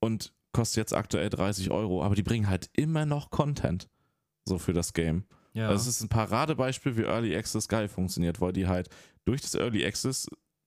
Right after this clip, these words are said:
Speaker 1: genügend Geld schon verdient haben, um das gut zu finanzieren, das Projekt, haben den Einfluss der Community genommen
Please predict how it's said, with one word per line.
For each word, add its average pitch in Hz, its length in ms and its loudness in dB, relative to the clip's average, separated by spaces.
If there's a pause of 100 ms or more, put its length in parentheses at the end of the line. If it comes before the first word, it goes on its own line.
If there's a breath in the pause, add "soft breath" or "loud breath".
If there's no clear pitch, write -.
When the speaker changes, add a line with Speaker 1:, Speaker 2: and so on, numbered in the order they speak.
(320)
Speaker 1:
genügend 131 380 0
Geld 117 200 2
schon 113 100 -8
verdient 107 300 2
haben, 104 280 2
um 101 140 2
das - 340 -2
gut - 160 -4
zu - 80 -8
finanzieren, 120 480 0
das 127 140 -2
Projekt, 120 400 -2 (480 loud breath)
haben 110 160 2
den 104 160 0
Einfluss 120 400 0
der 98 220 0
Community 131 540 0
genommen 117 380 2